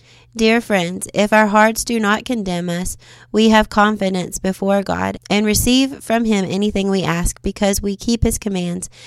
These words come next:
and do what pleases him. And this is his command, to believe in the name of his Son, Jesus Christ,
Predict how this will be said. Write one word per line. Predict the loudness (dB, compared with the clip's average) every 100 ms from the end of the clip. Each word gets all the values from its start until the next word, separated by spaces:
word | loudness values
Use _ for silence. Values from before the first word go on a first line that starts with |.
| -14 -6
and | 0
do | 2 4
what | 4 2
pleases | 0 -2 -4 -10
him. | -12 -14 -18 _ _ -20 -20 -6
And | 0 2
this | 2 2
is | 0 2 4
his | 2 0
command, | 0 0 2 0 -2
to | -2
believe | 2 4 4 4
in | 2
the | 2
name | 2 0
of | 0
his | -2 -2
Son, | -2 -2
Jesus | 0 -2 -2
Christ, | -2 -4 -2 -6 -8